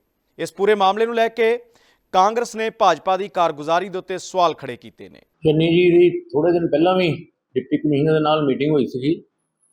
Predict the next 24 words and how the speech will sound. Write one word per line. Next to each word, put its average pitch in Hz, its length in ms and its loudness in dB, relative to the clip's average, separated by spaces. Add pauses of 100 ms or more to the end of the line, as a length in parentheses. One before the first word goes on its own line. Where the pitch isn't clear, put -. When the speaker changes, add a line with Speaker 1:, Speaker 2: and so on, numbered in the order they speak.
(360)
Speaker 2:
ਔਰ 143 80 0
ਉਹਨਾਂ 160 240 0
ਨੇ 160 260 2 (560)
ਵੱਖ-ਵੱਖ 156 420 -2
ਮੁੱਦੇ 143 540 2
ਜੋ 139 440 0
ਵੀ 175 60 6
ਉਹਨਾਂ 170 140 2
ਦੀ 170 60 2
ਪਾਰਲੀਮੈਂਟਰੀ 143 720 0
ਕੰਸਟੀਚੁਐਂਸੀ 139 680 -2
ਦੇ 143 60 4
ਵਿੱਚ 135 200 0
ਆਉਂਦੇ 120 260 2
ਸੀਗੇ, 120 240 2 (640)
ਉਹਨਾਂ 156 160 0
ਨੇ 156 80 2
ਉਠਾਏ 117 300 0
ਸੀਗੇ। 117 360 0 (460)
ਪਿੱਛੇ 165 560 2 (380)
ਸੈਸ਼ਨ 156 420 0
ਚੱਲਿਆ 143 280 2
ਪਾਰਲੀਮੈਂਟ 127 500 0
ਦਾ, 139 300 -2